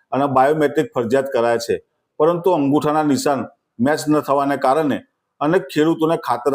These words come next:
આપવાનો ઇનકાર કરવામાં આવી રહ્યો છે. ટેકનિકલ ખામીઓનો સીધો ભોગ ખેડૂતો બની રહ્યા છે. આ ઉપરાંત ડેપો ઉપર ટોકન વ્યવસ્થા ન હોવાથી ખેડૂતો કલાકો સુધી લાઇનમાં ઊભા રહે છે અને જ્યારે વારો આવે છે, ત્યારે જથ્થો પૂરો થયા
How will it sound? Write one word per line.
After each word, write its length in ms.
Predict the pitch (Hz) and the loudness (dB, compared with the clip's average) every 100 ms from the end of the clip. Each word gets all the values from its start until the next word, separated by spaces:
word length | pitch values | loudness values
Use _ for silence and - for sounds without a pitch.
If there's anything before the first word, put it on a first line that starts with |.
| 127 | 0
આપવાનો 280 | - 135 135 | 0 0 0
ઇનકાર 220 | 113 123 123 | 0 -2 -2
કરવામાં 340 | 120 117 120 107 | 0 0 2 2
આવી 160 | 110 107 | 2 2
રહ્યો 160 | 107 - | 2 0
છે. 100 | 90 _ _ _ _ 143 | -8 _ _ _ _ -2
ટેકનિકલ 460 | 143 156 185 185 180 | -2 0 0 0 0
ખામીઓનો 420 | 139 143 151 151 139 | -2 2 2 2 0
સીધો 220 | 120 127 127 | 0 0 2
ભોગ 160 | 135 120 - _ _ | 2 0 -2 _ _
ખેડૂતો 340 | 143 147 151 160 | 0 0 2 2
બની 220 | 139 131 127 | 2 2 2
રહ્યા 240 | 113 110 - | 2 -2 -4
છે. 100 | 92 - _ _ | -6 -8 _ _
આ 140 | 151 170 175 | 2 4 4
ઉપરાંત 300 | 165 131 92 - _ - | 0 -2 -4 -12 _ -2
ડેપો 260 | 135 139 175 | 0 2 2
ઉપર 160 | 175 180 | 2 0
ટોકન 340 | 175 139 156 156 | 0 0 2 2
વ્યવસ્થા 380 | 147 147 143 151 | 4 2 2 0
ન 40 | 156 170 | 0 2
હોવાથી 360 | 160 135 117 101 _ _ _ - | 2 2 -2 -6 _ _ _ -2
ખેડૂતો 280 | 151 170 196 | 0 2 0
કલાકો 380 | 156 151 156 156 160 | 2 2 2 0 0
સુધી 240 | 143 156 | 0 2
લાઇનમાં 340 | 147 131 139 135 | 2 2 2 2
ઊભા 220 | 113 135 | 2 0
રહે 160 | 127 131 147 | 0 0 0
છે 100 | 113 - _ _ - | -2 -2 _ _ -4
અને 160 | 135 143 | -2 0
જ્યારે 280 | 139 143 147 | 2 2 2
વારો 180 | 135 143 | 2 4
આવે 200 | 135 147 156 | 2 2 0
છે, 100 | 120 92 - | 0 -2 -4
ત્યારે 220 | 139 147 147 | -2 0 2
જથ્થો 220 | 120 117 143 127 | 0 0 -2 0
પૂરો 200 | 123 135 | 0 0
થયા 260 | 131 131 135 | 0 0 -2